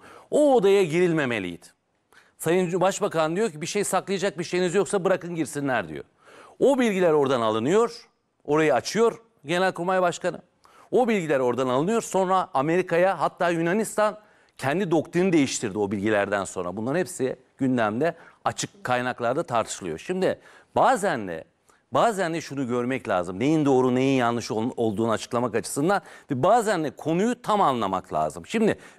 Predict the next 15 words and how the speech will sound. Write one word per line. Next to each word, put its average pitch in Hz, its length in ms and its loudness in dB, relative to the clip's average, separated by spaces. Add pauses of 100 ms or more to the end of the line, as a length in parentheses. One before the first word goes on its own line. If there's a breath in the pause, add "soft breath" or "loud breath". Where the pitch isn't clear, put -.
bin 175 160 6
dokuz 208 320 2
yüz 214 80 4
elli 185 140 4
yedi 202 200 4
seçimleri, 113 540 0
Ekim 180 320 -2
seçimleri. 98 580 -4 (840 loud breath)
Cumhuriyet 185 420 2
Halk 202 240 0
Partisi 147 460 -2
ile 226 140 2
Demokrat 208 440 0
Parti 123 340 0
var. 78 140 -8